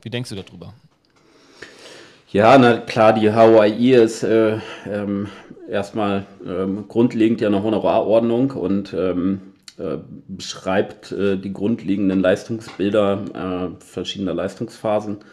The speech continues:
Speaker 2: Ähm, sicherlich mit den heutigen Software-Tools, ähm, die so gängig sind, äh, lassen sich diese Prozesse nicht mehr eins zu eins abbilden. Ähm, teilweise werden, ähm,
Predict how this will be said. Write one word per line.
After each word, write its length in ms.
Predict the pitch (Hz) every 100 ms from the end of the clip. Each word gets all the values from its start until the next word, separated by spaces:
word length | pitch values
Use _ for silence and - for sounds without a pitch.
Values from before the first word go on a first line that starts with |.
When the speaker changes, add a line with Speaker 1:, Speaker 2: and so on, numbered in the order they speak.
| - - - _ -
Speaker 2:
Ähm, 380 | 92 98 98 95
sicherlich 440 | 107 127 110 101
mit 220 | 98 101
den 140 | 107 98
heutigen 300 | 107 104 101
Software-Tools, 920 | - 101 - 98 - 110 104 101 -
ähm, 500 | 92 104 98 101 95
die 400 | 101 87 90 90 95 _ _ _ _ _
so 440 | _ 98 98 92 87 85 _
gängig 420 | 104 101 110 107
sind, 440 | 107 104 104 95
äh, 380 | 113 101 98 101
lassen 380 | 101 110 98 107
sich 160 | 104 98
diese 200 | 98 95
Prozesse 480 | 101 - 92 -
nicht 260 | 101 101 -
mehr 220 | 98 92
eins 360 | 82 95 95 -
zu 140 | -
eins 260 | 90 92 95
abbilden. 600 | 113 - 120 120 117 117 - - - _ _ -
Ähm, 560 | 92 92 87 90 90 - _ -
teilweise 480 | 95 95 95 98
werden, 500 | 95 95 95 95 92 98 _ _ 95
ähm, 600 | 92 90 90 92 92